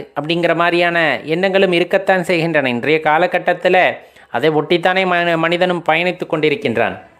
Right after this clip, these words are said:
அப்ப இது எல்லாம் கிடைத்துவிட்டால் நாம் வந்துட்டு ஒரு ஆத்ம திருப்தி அடைந்து விடுகின்றோமா, மனதினிலே ஒரு மகிழ்ச்சியானது உண்டாகி விடுகிறதா அப்படின்னு ஒரு கேள்வியை கேட்டா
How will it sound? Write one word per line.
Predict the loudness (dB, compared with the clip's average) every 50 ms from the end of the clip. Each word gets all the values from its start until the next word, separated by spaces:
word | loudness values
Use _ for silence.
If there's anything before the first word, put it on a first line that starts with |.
| _ _ -20 -20 -20 _ _ _ _ _ _ -20 -20 -20 -20 -20 -20 -12 -6
அப்ப | -4 -4 0 4 4 6 6 6 6 4 4
இது | 4 2 2 2
எல்லாம் | 2 2 2 2 2 2 2 0 0
கிடைத்துவிட்டால் | 0 0 0 0 0 0 0 0 0 0 0 0 0 2 4 4 4 2 0 -2 -6 -16 _ _ _ _ _ _ _ _ _ -6
நாம் | -2 -2 0 0 0
வந்துட்டு | -2 -2 -2 -4 -2 0 2
ஒரு | 4 4 4 4 4 4 4 2 2 0 2 4
ஆத்ம | 4 4 2 2 -2 -2 0
திருப்தி | 0 -2 -4 -2 0 0
அடைந்து | 0 2 0 -2 -2 -2
விடுகின்றோமா, | -2 -2 -2 -2 -2 0 2 2 2 2 2 2 2 2 2
மனதினிலே | 2 0 0 0 0 0 0 0 2 2 2 2 2 0
ஒரு | 0 0 2 2 2 2
மகிழ்ச்சியானது | 0 0 0 0 -2 0 0 0 0 2 0 -2 -2
உண்டாகி | -2 -2 -2 -2 -2 -2 -2
விடுகிறதா | -4 -2 -2 0 0 2 2 4 4 4
அப்படின்னு | 2 0 -2 -4 -4 -2 -2 -2
ஒரு | -2 -2
கேள்வியை | 0 0 0 2 2 2 2 2
கேட்டா | 2 0 0 0 0 0 0